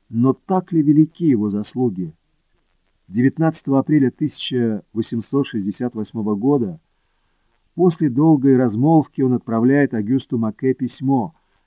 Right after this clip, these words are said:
которое очень напоминает подведение итогов в завещании. Не будем больше говорить о прошлом. Прошлое принадлежит моим поверенным.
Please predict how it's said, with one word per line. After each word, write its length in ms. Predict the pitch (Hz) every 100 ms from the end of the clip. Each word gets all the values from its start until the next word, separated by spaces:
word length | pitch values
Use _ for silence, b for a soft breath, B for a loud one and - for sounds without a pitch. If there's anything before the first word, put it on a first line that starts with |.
| _
которое 380 | 127 117 135 123 -
очень 360 | 175 175 160
напоминает 760 | 139 - 120 113 123 139 139 127 _ _
подведение 680 | 107 95 101 98 131 123 117 _
итогов 600 | 113 - - 151 127 127 - _ _ _
в 60 | -
завещании. 840 | 95 101 98 - 107 95 170 160 _ _ _ _ _ _ _ _ _ _ _ _ _ _ _ _ _ _
Не 140 | 107
будем 300 | 160 220 135
больше 360 | 110 135 127 123
говорить 420 | 107 104 110 120
о 80 | 113
прошлом. 600 | - 120 113 - 87 147 _ _ _ _ _ _ _ _ _ _ _ _
Прошлое 680 | 170 196 165 165 165 156 143
принадлежит 680 | - 143 143 135 131 156 156
моим 340 | 131 139 135
поверенным. 720 | - 127 135 143 101 87 151